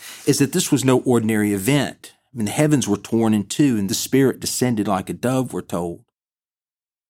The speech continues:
Now, this brings us to something that I like to say about Mark's gospel. Uh, it helps to read the whole story. And maybe this is why it's my favorite. It helps to read the whole one because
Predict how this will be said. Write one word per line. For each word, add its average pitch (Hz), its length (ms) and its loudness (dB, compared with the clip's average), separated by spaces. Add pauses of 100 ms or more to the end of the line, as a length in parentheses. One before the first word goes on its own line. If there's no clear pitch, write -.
(360)
Now, 151 220 6
this 214 280 2
brings 160 260 4
us 120 140 0
to 110 80 -2
something 123 360 2
that 110 100 4
I 110 40 6
like 110 220 2
to - 60 -4
say 113 160 4
about 101 200 0
Mark's 110 300 0
gospel. 98 600 0 (200)
Uh, 117 240 -12
it 135 140 2
helps 156 300 2
to 117 100 0
read 107 160 2
the 95 80 -4
whole 107 200 0
story. 104 720 -2
And 147 160 4
maybe 220 220 4
this 175 240 0
is 143 100 -2
why 151 200 4
it's 156 120 -4
my 151 120 2
favorite. 127 420 0
It 87 100 -6
helps 127 240 -4
to 131 80 -2
read 123 140 0
the 104 100 -2
whole 127 340 2
one 120 380 0
because 120 380 -2